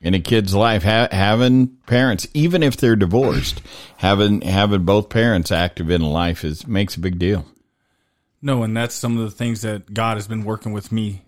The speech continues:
Speaker 2: through this whole process.
Speaker 1: Right.
Speaker 2: Is the father wound.
Speaker 1: Oh, yeah.
Speaker 2: You
Speaker 1: Good
Speaker 2: know,
Speaker 1: word.
Speaker 2: yeah, it's a really big issue in not only my life, but the men that I've you know,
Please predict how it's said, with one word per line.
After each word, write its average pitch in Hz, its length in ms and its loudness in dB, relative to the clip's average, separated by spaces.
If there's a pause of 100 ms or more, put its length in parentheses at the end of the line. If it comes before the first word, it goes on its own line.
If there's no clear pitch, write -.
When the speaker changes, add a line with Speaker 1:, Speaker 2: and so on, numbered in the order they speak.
Speaker 2:
through 113 140 -2
this 98 200 -10
whole 107 180 -6
process. 104 680 -10 (100)
Speaker 1:
Right. 87 400 2
Speaker 2:
Is 113 260 -6
the 104 100 -10
father 117 360 -2
wound. 90 300 -12 (440)
Speaker 1:
Oh, 123 400 4
yeah. 95 280 0 (200)
Speaker 2:
You 117 140 -4
Speaker 1:
Good 98 60 0
Speaker 2:
know, 107 80 0
Speaker 1:
word. 104 260 0 (140)
Speaker 2:
yeah, 117 180 -4
it's 107 220 -8
a 110 80 -2
really 113 500 -2
big 101 340 -6
issue 110 480 -6
in 107 280 -8 (320)
not 117 180 0
only 113 220 -2
my 120 180 -2
life, 110 400 -6
but 104 220 -6 (100)
the 104 240 -4
men 113 300 0
that 107 120 -6
I've 104 380 -8 (840)
you 113 120 -4
know, 95 160 -8